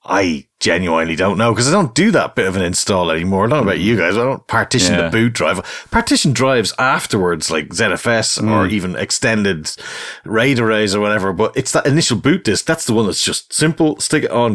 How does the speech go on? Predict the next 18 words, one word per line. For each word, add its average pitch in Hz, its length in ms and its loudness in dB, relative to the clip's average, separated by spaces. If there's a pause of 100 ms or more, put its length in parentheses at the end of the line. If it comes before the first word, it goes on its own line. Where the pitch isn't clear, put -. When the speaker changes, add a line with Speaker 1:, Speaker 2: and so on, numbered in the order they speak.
Speaker 1:
go, 98 300 2
done. 82 460 0 (120)
Speaker 3:
Yeah. 87 380 -10 (120)
Speaker 1:
Or 110 200 4
not 95 380 0
in 117 180 2
this 117 160 2
case. 117 420 0 (300)
<laughs> 127 100 0 (520)
Speaker 3:
I 208 120 0
went 196 240 2
to 202 80 2
the, 180 320 2
navigated 175 560 0
to 160 100 0
the 143 100 2
download 131 520 2
page 90 500 -4